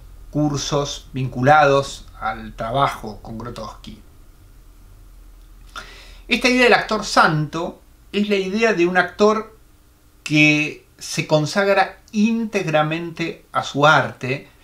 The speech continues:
y que rechaza todo aquello que no es estrictamente, artísticamente vinculado con su trabajo. Un actor santo es aquel que rechaza el prestigio, el éxito, el dinero, la fama,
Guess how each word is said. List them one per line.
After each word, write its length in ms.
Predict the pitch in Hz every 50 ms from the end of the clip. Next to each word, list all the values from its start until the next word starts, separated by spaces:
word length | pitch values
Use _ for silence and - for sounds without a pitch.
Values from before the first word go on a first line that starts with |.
| _ _ _ _ _ -
y 120 | - 147
que 120 | - 175
rechaza 920 | 175 170 170 170 175 - 285 277 226 208 - - - 165 165 170 170 - - _ _ _
todo 220 | - 208 214 220 208
aquello 520 | 196 - 208 214 202 - - 214 208 -
que 140 | - 165 160
no 400 | 165 170 175 180 190 202 202 202
es 400 | 202 208 214 208 - - - _ _ _ _ _ _ _ _ _
estrictamente, 1500 | - 165 143 - - - _ - 269 269 247 202 - - - 156 151 151 151 160 165 165 151 - 165 165 165 165 170 - _ _ _ _ _ _ _ _ _ _ - - _ _ _ _ _ _ _ _ _ -
artísticamente 1120 | - 143 143 135 - - 269 240 - - - 156 135 135 135 131 135 147 147 131 135 131
vinculado 720 | 131 127 127 127 131 131 135 139 143 139 139 143 - - - _ _
con 180 | _ 131 131 127
su 140 | - 131 127
trabajo. 600 | 123 120 120 117 107 - - - - 107 - - _ _ _ _ _ _ _ _ _ _ _ _ _ _ _
Un 120 | - 156 170
actor 260 | 165 - - 202 180
santo 320 | - 220 214 220 214 208
es 100 | 202 -
aquel 300 | 165 156 - 185 185 175
que 100 | 156 165
rechaza 600 | 139 135 131 - 160 160 151 - - 165 160 - -
el 400 | - 135 120 117 117 117 113 - - _ _ _ _
prestigio, 960 | - 120 117 - - - 202 202 - - - - 143 143 143 139 139 139 135 -
el 180 | 104 104 123
éxito, 1040 | 147 156 151 - - - - - 139 131 131 127 - 127 131 131 131 131 131 127 - -
el 260 | - 139 135 131 113
dinero, 840 | 117 123 123 139 151 156 143 135 127 127 123 123 123 123 120 - - -
la 240 | 135 120 120 120 117
fama, 800 | - - 165 160 151 143 131 127 120 113 113 113 113 - - -